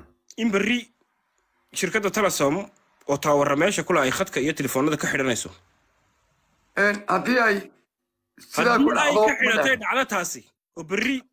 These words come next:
Speaker 1: waa lacan la, haddii ay dhacdo ay ka xidhato.
Speaker 2: Mm. Qof
Speaker 1: Dee
Speaker 2: kastaba
Speaker 1: xoogo-,
Speaker 2: waa inuu
Speaker 1: xoogaggu
Speaker 2: telefoon
Speaker 1: magaalo
Speaker 2: iska
Speaker 1: kasta
Speaker 2: taraa.
Speaker 1: waa joogaan, xafiisyadooda ka jawaaba.
Speaker 2: Mm.
Speaker 1: Waa haddii lacan la ay dhacdo.
Speaker 2: Aad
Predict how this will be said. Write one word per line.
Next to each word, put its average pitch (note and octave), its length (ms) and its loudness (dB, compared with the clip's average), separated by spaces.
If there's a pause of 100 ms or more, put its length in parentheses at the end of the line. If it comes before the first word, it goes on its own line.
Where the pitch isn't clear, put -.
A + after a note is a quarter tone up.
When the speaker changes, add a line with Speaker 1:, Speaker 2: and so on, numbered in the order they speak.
(320)
Speaker 1:
waa G3+ 140 0
lacan G3+ 300 0
la, G3+ 80 -2
haddii E3+ 320 -6
ay A3+ 200 0
dhacdo F3+ 360 0 (100)
ay A3+ 140 -2
ka - 120 -6
xidhato. D#3+ 420 -6 (640)
Speaker 2:
Mm. F#2 160 -14 (1040)
Qof B3 100 4
Speaker 1:
Dee A#3+ 100 0
Speaker 2:
kastaba A3 260 2
Speaker 1:
xoogo-, B3+ 180 2
Speaker 2:
waa B3+ 100 2
inuu G3+ 120 0
Speaker 1:
xoogaggu C4+ 80 2
Speaker 2:
telefoon G#3+ 240 2
Speaker 1:
magaalo B3 180 2
Speaker 2:
iska B3+ 80 0
Speaker 1:
kasta G#3+ 140 -2
Speaker 2:
taraa. D#3+ 100 2
Speaker 1:
waa A3+ 140 -2
joogaan, G#3 320 -2
xafiisyadooda G3+ 520 -6
ka A3+ 80 -10
jawaaba. F3 360 -6 (840)
Speaker 2:
Mm. G2 220 -12 (1080)
Speaker 1:
Waa F#3 160 2
haddii G3+ 240 0
lacan A#3+ 280 2
la A3 80 0
ay G3+ 180 0
dhacdo. C#3+ 300 -4
Speaker 2:
Aad - 120 -20